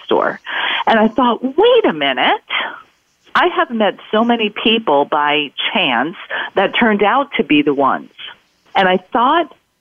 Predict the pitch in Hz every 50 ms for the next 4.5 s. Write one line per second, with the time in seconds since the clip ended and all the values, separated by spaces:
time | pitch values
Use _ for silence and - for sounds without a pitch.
0 | _ 185 208 254 - - 427 392 330 - - - 185 175 160 - - 139 135 143
1 | 139 - - 165 - 160 170 196 - - 247 240 233 - - - 190 170 170 165
2 | 156 - - - 175 175 165 165 160 - - 214 233 277 254 240 269 285 277 285
3 | 247 262 254 254 247 240 233 233 - 196 185 165 131 - - - - - - -
4 | - - - 160 - - - 156 151 151